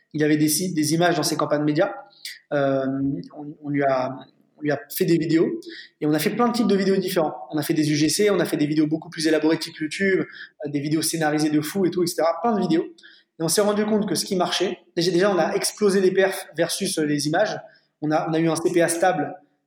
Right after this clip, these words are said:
euh, ver-, et, et fois quatre en termes de volume. C'est-à-dire qu'il a augmenté ses conversions de fois quatre avec un, un coût par acquisition qui est resté stable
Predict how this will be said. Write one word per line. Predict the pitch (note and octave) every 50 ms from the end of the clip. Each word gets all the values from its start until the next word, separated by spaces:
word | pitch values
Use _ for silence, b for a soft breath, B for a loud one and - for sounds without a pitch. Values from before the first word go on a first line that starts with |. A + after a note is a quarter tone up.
| _ _ - -
euh, | C#3+ C#3 C3
ver-, | B2 D#3 F#3+ F#3+ F3+
et, | E3 D#3 D3+ F3 F3+ D#3
et | C3+
fois | - - G3 G3
quatre | G3 G#3 G3 - F3
en |
termes | E3 E3+ D#3 D#3+
de | D3+
volume. | C#3+ D3 - A3 - B2 - - -
C'est-à-dire | - D3 D3+ D3
qu'il | - D#3 D3
a | D3+
augmenté | D3+ D#3 E3 D#3+ F3+
ses | E3+ - D#3
conversions | D#3 D3+ C#3+ - E3
de | -
fois | - E3 D#3+
quatre | F3+ E3+ E3+ -
avec | D3 D3 C#3+ - C#3
un, |
un | C#3 C#3 D#3 - - D3+
coût | - F3
par | E3 E3+ D#3
acquisition | D#3 - E3 D3+ E3+ E3
qui | - D#3
est | D3
resté | C#3 - C#3+
stable | - - E3+ D#3 C#3+ C3